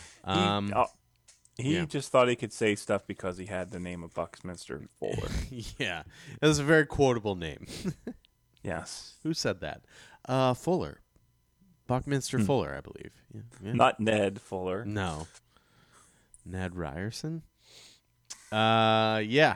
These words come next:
Speaker 2: so th-, felt compelled to share. They felt the, uh, need to add it to the can. Uh, the artwork's pretty nice.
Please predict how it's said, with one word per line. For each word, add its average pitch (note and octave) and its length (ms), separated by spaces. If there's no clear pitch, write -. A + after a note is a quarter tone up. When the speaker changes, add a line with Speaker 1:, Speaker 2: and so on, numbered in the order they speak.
Speaker 2:
so A2 340
th-, - 80
felt G#2 300
compelled G#2+ 320
to G#2 80
share. A#2+ 260
They A#2 120
felt G#2+ 360
the, G#2 280
uh, G2+ 320
need G#2 300
to G2 120
add G2+ 200
it G#2 200
to A2 120
the G2 80
can. A2+ 380
Uh, A#2 280
the A#2 100
artwork's A#3 320
pretty C#3 220
nice. B2 520